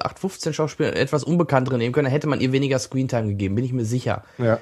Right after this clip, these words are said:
Speaker 1: Es geht einfach nur dann, die, die Zoe Saldana da auch ein bisschen in Szene zu setzen oder ihr auch ein bisschen mehr Screentime zu geben, weil sie halt auch ein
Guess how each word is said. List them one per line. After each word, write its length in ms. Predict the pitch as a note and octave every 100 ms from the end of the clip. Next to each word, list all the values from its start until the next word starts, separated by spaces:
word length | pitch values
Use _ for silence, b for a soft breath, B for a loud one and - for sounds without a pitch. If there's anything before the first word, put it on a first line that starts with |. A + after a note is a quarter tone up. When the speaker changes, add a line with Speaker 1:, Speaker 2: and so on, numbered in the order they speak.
| -
Speaker 1:
Es 120 | A#2
geht 140 | - A#2+
einfach 160 | D3
nur 200 | C#3+ C#3+
dann, 220 | C#3 C3 C3
die, 220 | B2+ A2+
die 160 | A#2+
Zoe 240 | A2+ B2+ C3
Saldana 460 | B2 A#2 A#2+ C3+ B2+
da 160 | A#2
auch 280 | G#2+ A#2 -
ein 120 | A2+
bisschen 260 | A#2+ B2 B2+
in 100 | G#2+
Szene 260 | - C3+ C#3+
zu 120 | C3+
setzen 360 | C3+ C3 B2+ G2+
oder 220 | A#2+ A2+
ihr 160 | A2 A2
auch 100 | A2+
ein 60 | B2
bisschen 260 | A#2 B2+
mehr 140 | A#2+ A#2
Screentime 460 | - C3 C#3 B2+
zu 100 | A#2+ B2+
geben, 240 | B2 A#2+
weil 260 | G#2 B2+ C3+
sie 140 | C3+
halt 160 | B2 -
auch 120 | A#2
ein 120 | B2